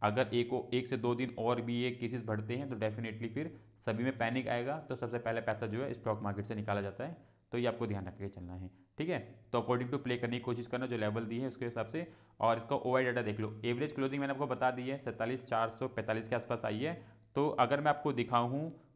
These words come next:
जो बड़ा नंबर है वो कहाँ पे दिखेगा आपको, देखो सैंतालीस हज़ार पाँच सौ के ऊपर। देखो मैं क्यों बोल रहा हूँ, क्योंकि यहीं पे आपको दिखने वाला है कि ओआई यहाँ पे चेंज हुआ है ज़्यादा,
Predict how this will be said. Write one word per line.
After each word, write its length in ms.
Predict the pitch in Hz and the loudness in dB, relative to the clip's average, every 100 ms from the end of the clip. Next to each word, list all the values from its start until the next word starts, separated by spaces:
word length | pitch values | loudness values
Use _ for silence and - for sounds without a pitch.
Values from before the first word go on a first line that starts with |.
| - | -14
जो 180 | 107 135 | -2 0
बड़ा 220 | 117 123 | 4 6
नंबर 320 | 139 131 131 131 | 6 4 4 4
है 100 | 139 | 2
वो 120 | 143 | 0
कहाँ 180 | 131 127 | 0 0
पे 120 | 135 | 2
दिखेगा 340 | 131 131 135 131 | 0 0 4 4
आपको, 320 | 131 156 180 - - _ _ - _ _ | 2 -2 -4 -6 -20 _ _ -20 _ _
देखो 280 | 110 113 117 | -4 0 2
सैंतालीस 580 | 117 120 104 127 139 151 | 2 0 4 4 4 2
हज़ार 420 | 131 113 123 139 151 - - - - | 0 2 4 4 2 -4 -16 -6 6
पाँच 280 | 123 131 131 | 6 6 2
सौ 80 | 147 | -2
के 80 | |
ऊपर। 180 | 147 147 | 0 0
देखो 200 | 135 139 | 0 0
मैं 160 | 147 143 | -2 -2
क्यों 140 | 143 | -2
बोल 160 | 120 113 | 0 2
रहा 120 | 123 | 2
हूँ, 120 | 156 165 - | -2 -8 -8
क्योंकि 260 | 131 123 156 | -4 -2 0
यहीं 260 | 160 117 127 | 2 2 0
पे 220 | 160 156 - - | -2 -4 -6 0
आपको 300 | 120 117 139 | 2 2 2
दिखने 580 | 127 - - 120 110 127 | -2 -4 -12 -6 -4 -2
वाला 240 | 117 113 120 | 0 -2 -2
है 60 | |
कि 100 | 131 | -4
ओआई 300 | 127 113 123 139 135 - | -4 -2 0 0 -4 -6
यहाँ 140 | 107 107 | -4 -2
पे 120 | 123 | -2
चेंज 240 | 117 120 | -2 -2
हुआ 160 | 113 120 | 0 0
है 100 | 120 | 2
ज़्यादा, 260 | 110 139 | 0 0